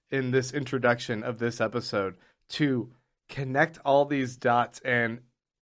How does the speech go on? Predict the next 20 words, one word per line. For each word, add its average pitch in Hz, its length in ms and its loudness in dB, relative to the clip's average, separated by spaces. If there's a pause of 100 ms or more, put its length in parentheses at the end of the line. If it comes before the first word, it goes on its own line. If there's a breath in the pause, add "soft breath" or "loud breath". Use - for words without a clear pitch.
explain 151 600 -2
a 139 60 0
lot 117 260 -2
of 123 80 -6
this, 123 400 -4
the 135 140 -6
story 143 360 0
and 120 120 -2
a - 20 -2
lot 123 140 6
of 120 60 0
the 117 80 -4
questions 123 500 -4
I 104 40 -4
think 110 200 -8
a - 20 -2
lot 107 160 0
of 101 60 -6
the 92 80 -6
au-, 156 180 0